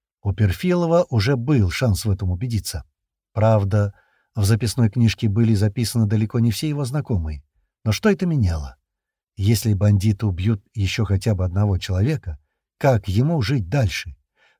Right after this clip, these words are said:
При условии, конечно, что ему предоставят такую возможность. Но Перфилов не обольщался.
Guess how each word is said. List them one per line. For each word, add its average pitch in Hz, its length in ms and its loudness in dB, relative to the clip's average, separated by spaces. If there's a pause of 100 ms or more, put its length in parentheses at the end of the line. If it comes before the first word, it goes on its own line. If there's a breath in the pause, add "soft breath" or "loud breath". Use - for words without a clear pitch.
При 117 120 2
условии, 180 400 0
конечно, 160 400 -4
что 135 200 -2
ему 127 340 0
предоставят 120 680 -2
такую 110 340 0
возможность. 104 720 -4 (480)
Но 202 300 2
Перфилов 151 640 -4
не 143 80 -2
обольщался. 113 640 -4